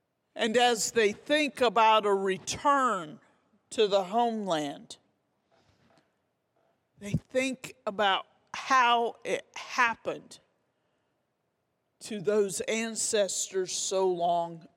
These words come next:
ago. They think about what we have been looking at for the last seven weeks. But the prophet Isaiah calls them to look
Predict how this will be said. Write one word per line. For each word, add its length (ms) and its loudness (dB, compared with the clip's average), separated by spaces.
ago. 500 -10
They 120 2
think 420 0
about 380 2
what 380 2
we 500 -4
have 260 -8
been 200 -2
looking 600 0
at 480 0
for 180 0
the 180 0
last 920 0
seven 720 -2
weeks. 720 -8
But 160 2
the 120 -4
prophet 520 2
Isaiah 1000 2
calls 560 2
them 440 -4
to 160 -8
look 640 -6